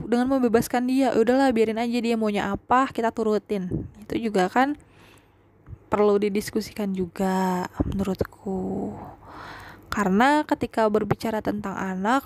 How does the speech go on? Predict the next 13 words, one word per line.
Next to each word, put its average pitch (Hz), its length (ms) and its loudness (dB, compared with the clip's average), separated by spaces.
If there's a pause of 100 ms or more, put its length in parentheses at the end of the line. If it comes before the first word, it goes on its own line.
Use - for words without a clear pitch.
juga 226 400 4
kita 285 800 2
tidak 220 560 -2
hanya 214 400 -2
membicarakan 208 880 -2
tentang 202 640 0
diri 254 160 6
kita 262 240 -2
dan 196 160 0
pasangan, 226 560 0
tapi 214 320 0 (560)
kita - 240 0
juga, 202 480 2